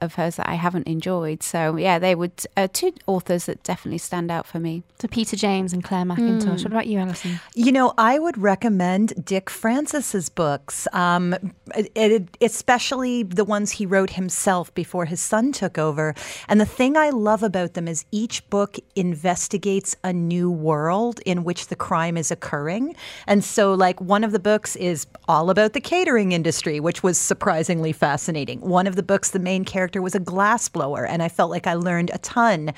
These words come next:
Speaker 3: about glass blowing in the context of this book. One of the books was, um, a guy who was a, a, an official restaurant taster person who went through and made sure that everything was, was the way it was supposed to be in restaurants.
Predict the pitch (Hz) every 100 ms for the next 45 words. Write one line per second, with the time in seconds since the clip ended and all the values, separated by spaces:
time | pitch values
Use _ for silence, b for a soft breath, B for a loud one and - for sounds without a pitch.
0 | B B B 180 185 175 - 190 208 -
1 | 170 156 156 151 - 170 165 - 170 170
2 | 175 156 - - 160 139 160 - 202 -
3 | 170 175 180 170 180 175 - 180 160 -
4 | 170 160 160 160 - B B B 214 202
5 | 175 - 185 180 175 165 156 170 160 -
6 | 175 165 208 185 196 180 160 190 - -
7 | 170 156 - - 185 165 - 160 - 165
8 | - 160 151 160 151 - - 180 170 160
9 | 165 - 175 160 160 165 - 165 160 151
10 | - 170 165 - 165 175 160 - - -
11 | 185 180 - 165 160 160 185 - 147 135
12 | -